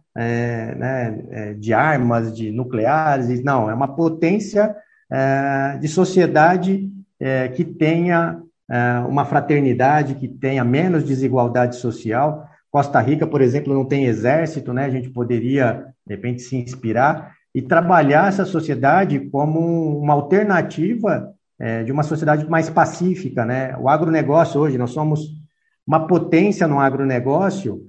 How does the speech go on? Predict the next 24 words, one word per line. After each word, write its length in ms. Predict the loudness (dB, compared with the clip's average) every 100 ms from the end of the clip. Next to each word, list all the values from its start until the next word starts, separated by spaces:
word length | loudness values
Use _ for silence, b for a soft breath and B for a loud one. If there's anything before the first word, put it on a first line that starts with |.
| b b _ -6
eh, 580 | -2 0 -2 -4 -6 -8
as 140 | -8
commodities 640 | 0 4 4 4 2 0 2
agrícolas 760 | 2 2 0 0 0 0 -2 -14 -20 _ -18
segura 560 | -6 -4 0 4 6 6
a 40 |
balança 400 | 4 4 2 0
comercial, 880 | 0 2 2 0 2 4 4 0 -4 B _ -2
mas, 180 | 2
ao 80 | 4
mesmo 400 | 4 4 2 2
tempo, 300 | 2 0 0
a 60 | 0
gente 300 | 2 0 -4
tem 400 | 0 0 2 0
uma, 360 | 0 0 0
uma 160 | 0 -2
população 600 | -2 -2 2 2 2 -2
de 140 | -2
trinta, 420 | -2 0 0 0 0
quarenta 360 | 0 0 -2
por 200 | -2 -2
cento 320 | -2 -4 -6 -2
passando 720 | -2 0 -2 -2 0 0 -2